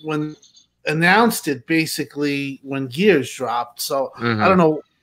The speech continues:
Speaker 1: you know, wh-, why, what happened, but i-, in retros-, you know, and some of the things that they're saying that they wanna, you know,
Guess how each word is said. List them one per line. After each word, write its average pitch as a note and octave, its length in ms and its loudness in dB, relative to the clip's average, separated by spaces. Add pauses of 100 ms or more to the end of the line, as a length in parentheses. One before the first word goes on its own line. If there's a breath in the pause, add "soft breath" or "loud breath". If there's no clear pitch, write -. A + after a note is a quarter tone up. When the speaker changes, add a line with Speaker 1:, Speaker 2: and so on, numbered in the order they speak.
Speaker 1:
you D#3+ 40 -6
know, D3 220 4
wh-, D#3 360 2
why, D#3+ 340 4
what D#3 180 2
happened, D3+ 460 0
but D#3 240 0 (560 loud breath)
i-, F3+ 140 -6
in G3+ 120 0
retros-, G3+ 580 2
you F3+ 120 4
know, F3+ 120 6
and F3+ 140 2
some G#3+ 140 4
of G3+ 60 2
the F#3 140 0
things F#3+ 160 0
that E3 120 -6
they're E3 80 0
saying E3 340 0
that D3 160 -4
they D3+ 120 2
wanna, D3 540 0
you D3 100 -4
know, C3+ 380 -4